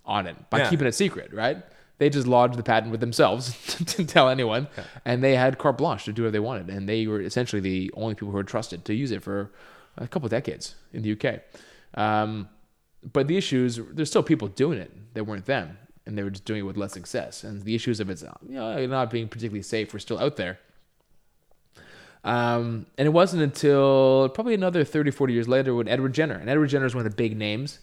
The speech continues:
Speaker 1: in vaccination that comes
Speaker 2: Right.
Speaker 1: up. Um, and he was like, "Well, wait a minute."
Speaker 2: Bruce's lineage?
Speaker 1: Yes.
Speaker 2: Right.
Speaker 1: Yes.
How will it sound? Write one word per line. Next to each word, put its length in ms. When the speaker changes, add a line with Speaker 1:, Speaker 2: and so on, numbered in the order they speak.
Speaker 1:
in 80
vaccination 480
that 80
comes 200
Speaker 2:
Right. 60
Speaker 1:
up. 220
Um, 560
and 160
he 220
was 160
like, 160
"Well, 100
wait 100
a 40
minute." 80
Speaker 2:
Bruce's 360
lineage? 520
Speaker 1:
Yes. 400
Speaker 2:
Right. 160
Speaker 1:
Yes. 260